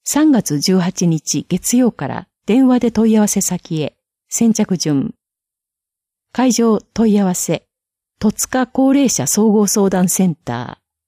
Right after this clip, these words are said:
ー。認知症の方と家族を地域で支えよ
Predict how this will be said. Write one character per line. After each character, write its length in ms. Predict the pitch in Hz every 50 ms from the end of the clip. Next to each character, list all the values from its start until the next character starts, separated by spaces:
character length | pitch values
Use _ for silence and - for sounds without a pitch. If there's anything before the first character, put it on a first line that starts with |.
| _ _ _ _ _ _ _ _ _ _ _ _ _ _ _ _ _ _ _ _ _ _ _ _ _ _ _ _ _ _ _ _ _ _ _ _ _ _
ー。 40 | -
認 180 | 214 247 311 311
知 160 | - - -
症 220 | - 311 302 294 285
の 120 | 269 285
方 300 | - - 262 - 277 262
と 160 | - - 139
家 160 | 127 - 226 247
族 400 | - 247 208 - - - 147 147
を 140 | - 64
地 320 | - _ _ - - 302 294
域 180 | 254 - 196
で 120 | 170 - 104
支 280 | - - 151 - -
え 220 | 214 214 220 208 196
よ 380 | 196 180 156 123 - 90 -